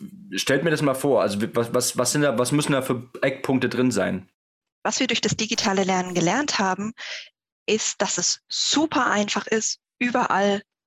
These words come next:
Speaker 2: und zu jeder Zeit lernen zu können. Also, ihr lernt abends und ich lerne morgens.
Speaker 1: <laughs> Ja.
Speaker 2: Im Gegensatz zu früher von der Schule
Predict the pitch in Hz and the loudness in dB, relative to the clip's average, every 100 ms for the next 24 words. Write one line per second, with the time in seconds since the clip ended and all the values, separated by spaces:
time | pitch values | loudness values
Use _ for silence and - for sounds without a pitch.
0 | _ _ - 220 226 196 214 202 - 196 | _ _ -6 -2 -2 0 0 2 0 0
1 | 190 180 170 160 - 131 - _ _ 196 | 2 0 -2 -4 -4 -6 -8 _ _ -2
2 | 165 185 214 220 190 190 202 247 320 - | -2 -2 0 2 2 0 0 0 -4 -6
3 | - - 202 190 196 185 180 160 180 156 | -6 -4 -2 0 0 0 -2 -2 -2 -6
4 | - 170 - 160 - 113 - - - - | -2 -2 0 0 0 -2 -2 -6 -6 -6
5 | - - - - - - - - - - | -8 -8 -8 0 4 6 6 4 -2 -2
6 | 254 226 220 160 160 214 226 208 - - | 0 2 2 2 2 2 2 2 2 0
7 | 196 - 214 254 285 220 196 - 208 233 | 0 2 4 4 2 2 2 2 0 4
8 | 277 277 | 4 4